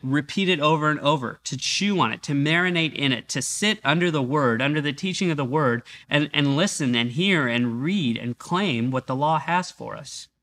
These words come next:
The encourage thing, encouraging thing about God's law is that it's for us, because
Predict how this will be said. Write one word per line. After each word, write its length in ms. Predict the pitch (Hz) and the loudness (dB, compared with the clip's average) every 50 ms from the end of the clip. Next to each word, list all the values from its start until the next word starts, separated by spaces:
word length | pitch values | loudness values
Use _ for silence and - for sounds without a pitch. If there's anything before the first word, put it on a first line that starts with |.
| _ _ _ _ _ _ _ _ _ _ - | _ _ _ _ _ _ _ _ _ _ 2
The 80 | 165 | 2
encourage 400 | 180 170 - - 214 208 180 - | 2 4 2 2 2 2 2 0
thing, 280 | - 185 185 190 185 - - - | -2 -2 0 0 -2 -2 -4 -4
encouraging 580 | 113 135 151 151 - - 269 294 233 - 156 127 | -2 -2 -2 0 0 2 2 2 4 2 0 0
thing 220 | - 151 139 131 | 2 2 2 2
about 320 | 127 120 143 135 139 139 - | 2 4 4 4 4 4 2
God's 260 | 135 131 127 - 143 | 2 2 2 0 2
law 240 | 151 165 170 160 156 | 2 4 4 4 2
is 200 | 139 143 123 - | 0 -2 -2 -2
that 140 | 139 127 | -2 -2
it's 180 | 135 143 139 - | -2 -2 -4 -8
for 680 | - _ - 180 185 196 196 180 135 120 135 143 - _ _ _ _ _ - | -14 _ -4 -2 0 2 2 2 2 2 0 -2 -4 _ _ _ _ _ -2
us, 600 | - 196 208 - - - - - - - - _ _ _ _ _ _ _ _ _ _ _ _ | 2 2 2 2 0 -2 -4 -4 -4 -6 -10 _ _ _ _ _ _ _ _ _ _ _ _
because 400 | - 175 165 - 180 165 143 139 | -4 -2 0 2 2 0 0 -2